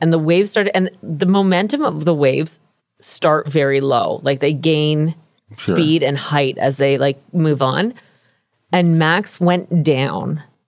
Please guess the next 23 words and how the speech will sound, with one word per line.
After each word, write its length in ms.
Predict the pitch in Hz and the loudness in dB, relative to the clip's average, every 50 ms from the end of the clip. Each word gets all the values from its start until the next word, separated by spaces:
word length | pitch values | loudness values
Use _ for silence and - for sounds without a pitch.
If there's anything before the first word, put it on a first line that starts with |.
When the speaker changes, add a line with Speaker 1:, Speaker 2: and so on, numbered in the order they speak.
| _ _ _ _ - | _ _ _ _ -4
Speaker 1:
Like, 200 | 156 151 151 147 147 | -2 0 0 0 0
the 60 | 170 | 0
waves 320 | 151 156 156 170 180 185 | 2 2 2 0 0 -2
took 180 | - - 208 202 | -2 -2 0 0
him 120 | 196 175 | 2 2
down, 280 | 147 139 131 139 180 185 | 2 2 2 2 0 0
and 120 | - 170 165 | 0 0 2
then 80 | 170 | 2
he 160 | 185 202 202 | 2 2 0
couldn't 340 | 175 - 185 208 220 233 220 | 0 0 0 2 2 2 0
get 180 | 180 175 156 143 | -2 -2 -2 0
back 280 | 160 143 139 139 - | 0 0 0 0 0
up 220 | 147 135 - - 208 | 0 -2 -2 -2 -2
because, 240 | 170 170 190 175 202 | -2 0 0 2 0
Speaker 2:
Oh, 40 | |
Speaker 1:
like, 120 | 196 175 - _ _ _ | -2 -2 -4 _ _ _
Speaker 2:
in 240 | - 127 123 127 123 | -2 0 0 2 2
the 80 | 120 120 | 0 -2
Speaker 1:
s- 60 | - | -2
Speaker 2:
pool? 360 | - - 101 101 110 135 - - - | -2 -2 -2 -2 -2 -6 -8 -6 -2
Speaker 1:
Yeah. 260 | 175 175 165 131 113 | 0 2 2 2 2
Speaker 2:
Like, 160 | 113 107 - - | 0 -2 -4 -6
oh, 220 | 117 - - - | -8 -8 -8 -10